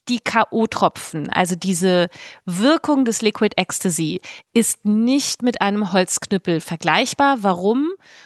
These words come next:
Hundertdrei Absatz zwei Grundgesetz. Bestimmtheitsgrundsatz, Wortlautgrenze.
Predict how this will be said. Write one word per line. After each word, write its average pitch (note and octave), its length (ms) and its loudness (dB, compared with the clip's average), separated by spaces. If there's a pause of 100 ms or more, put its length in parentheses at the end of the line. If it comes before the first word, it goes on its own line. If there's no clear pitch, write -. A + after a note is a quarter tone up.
(140)
Hundertdrei G3+ 560 0
Absatz - 340 -4
zwei F#3 200 4
Grundgesetz. - 720 -6 (400)
Bestimmtheitsgrundsatz, A3+ 1300 0 (240)
Wortlautgrenze. F3+ 1200 0